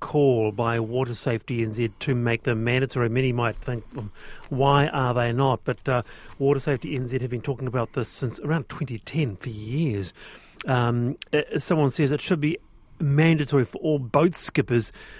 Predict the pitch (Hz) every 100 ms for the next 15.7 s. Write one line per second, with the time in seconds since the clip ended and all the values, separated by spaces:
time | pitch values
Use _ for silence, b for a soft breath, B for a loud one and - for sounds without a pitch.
0 | B B 160 139 139 127 107 147 151 135
1 | - 117 123 - - - 170 147 113 -
2 | 147 143 143 131 143 165 147 120 - 147
3 | 135 127 123 - 135 147 135 117 B B
4 | B B - 156 135 - 160 143 131 127
5 | 139 147 - 139 123 - 151 151 147 127
6 | 120 123 123 143 151 139 135 143 117 -
7 | B B B B 143 127 135 127 - -
8 | - 127 123 120 107 123 - 123 120 -
9 | - 127 151 - B B B B 135 180
10 | 185 117 - - - - 147 117 - -
11 | 156 131 127 117 135 143 - B B 147
12 | 139 151 147 147 131 123 131 - 123 131
13 | 131 117 143 135 113 123 131 156 151 131
14 | 110 - - 160 - - 131 117 - -
15 | 180 165 120 110 - 107